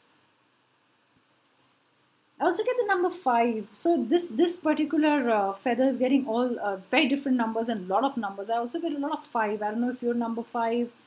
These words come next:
like your birth date or your birth month, or you'll be seeing number five, but I do get that number five. I got August also. I don't know if you were born in August. Otherwise, I get August, August born. I get a lot of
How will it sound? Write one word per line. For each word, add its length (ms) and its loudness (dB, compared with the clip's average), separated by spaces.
like 140 -4
your 100 2
birth 320 0
date 240 2
or 60 -2
your 100 -4
birth 380 0
month, 440 0
or 140 0
you'll 180 -2
be 120 0
seeing 260 -2
number 260 -6
five, 420 -2
but 120 -8
I 140 -6
do 140 -4
get 220 -6
that 180 -8
number 220 -6
five. 320 -6
I 120 -2
got 280 2
August 420 -2
also. 320 -2
I 80 2
don't 100 -2
know 60 2
if 100 -4
you 80 -2
were 80 0
born 260 -4
in 120 -8
August. 380 -6
Otherwise, 560 0
I 100 -4
get 220 2
August, 420 4
August 500 0
born. 420 0
I 60 0
get 140 4
a 40 8
lot 160 8
of 120 -4